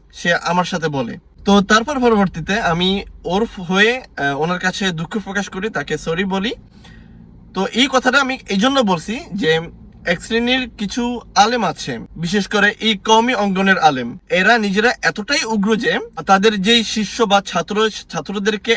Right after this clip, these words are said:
এমনভাবে ব্রেন ওয়াশ করে, ব্রেন ওয়াশ করে তাদেরকে মানে এক ধরনের, আহ, উগ্র মন মানসিকতার অধিকারী হিসেবে গড়ে তোলে।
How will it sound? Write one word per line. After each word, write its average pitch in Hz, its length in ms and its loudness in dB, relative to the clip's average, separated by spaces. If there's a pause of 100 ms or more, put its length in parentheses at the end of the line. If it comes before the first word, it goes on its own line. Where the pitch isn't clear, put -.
এমনভাবে 214 460 2
ব্রেন 190 300 0
ওয়াশ 208 180 -2
করে, 214 220 0
ব্রেন 165 340 -2
ওয়াশ 208 260 0
করে 202 400 0 (840)
তাদেরকে 190 540 2 (180)
মানে 156 240 -4
এক 180 140 -4
ধরনের, 196 320 0 (440)
আহ, - 240 -2
উগ্র 254 280 2
মন 220 180 6
মানসিকতার 214 640 0
অধিকারী 190 420 2
হিসেবে 175 340 -2
গড়ে 147 400 -4
তোলে। 120 280 -8